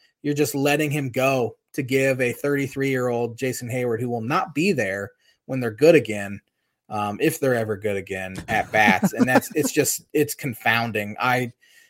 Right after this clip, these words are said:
I, I have no idea. And there, there were reports that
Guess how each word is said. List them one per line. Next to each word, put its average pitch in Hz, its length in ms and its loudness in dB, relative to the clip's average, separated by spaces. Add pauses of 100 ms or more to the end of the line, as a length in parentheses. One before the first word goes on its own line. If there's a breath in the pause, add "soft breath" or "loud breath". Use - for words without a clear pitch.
(120 soft breath)
I, 147 160 6
I 131 100 6
have 135 160 6
no 143 280 4
idea. 127 340 2 (100)
And 190 460 4 (100)
there, 180 220 6
there 180 100 8
were 170 120 10
reports 160 440 6
that 135 360 2